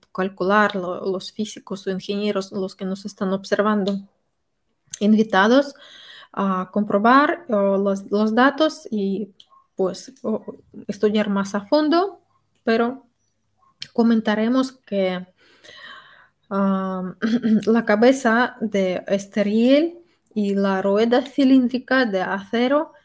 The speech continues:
garantizan un consumo mínimo de energía para el movimiento,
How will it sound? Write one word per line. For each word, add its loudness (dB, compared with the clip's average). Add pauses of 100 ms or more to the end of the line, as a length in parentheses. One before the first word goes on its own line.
(220)
garantizan -2
un -2
consumo -2
mínimo 2
de -2
energía -6
para 0
el 2
movimiento, -6